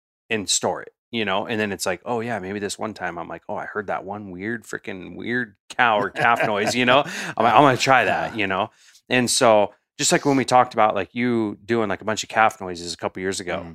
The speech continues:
Speaker 1: you know, and you're like, "I'm just gonna calf call all season," you know, type of thing. And it was
Speaker 2: Yeah.
Speaker 1: like, "Oh, yeah, well, like,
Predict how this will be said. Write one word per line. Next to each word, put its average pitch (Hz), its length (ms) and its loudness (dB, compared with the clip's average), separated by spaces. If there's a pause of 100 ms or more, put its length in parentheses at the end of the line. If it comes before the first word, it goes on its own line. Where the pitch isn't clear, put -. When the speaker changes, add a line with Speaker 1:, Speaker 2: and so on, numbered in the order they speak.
Speaker 1:
you 98 100 -6
know, 92 120 -4
and 98 160 -6
you're 95 80 -4
like, 85 140 -8
"I'm 95 100 -8
just - 140 -6
gonna 95 120 -8
calf 107 260 0
call 82 180 -10
all - 120 -12
season," - 380 -12 (120)
you 104 120 -8
know, 90 100 -6
type 95 240 -6
of - 80 -18
thing. 85 240 -12
And 95 100 -12
it 95 80 -8
was 87 120 -4
Speaker 2:
Yeah. 80 60 -2
Speaker 1:
like, 85 200 -6
"Oh, 87 160 0
yeah, 98 220 0
well, 101 160 -2
like, 95 260 -2